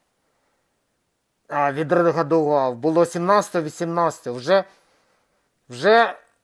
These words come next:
не два, а три роки він робиться. На сторінках Фейсбуку дещо вже втілюється в життя.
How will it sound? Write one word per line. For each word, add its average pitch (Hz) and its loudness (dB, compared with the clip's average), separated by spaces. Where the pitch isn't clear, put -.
не 156 -4
два, 175 0
а 170 0
три 233 2
роки 240 4
він 170 -2
робиться. 127 -4
На 160 0
сторінках 240 0
Фейсбуку 180 -2
дещо 202 0
вже 170 -4
втілюється 185 -4
в 143 -6
життя. 208 2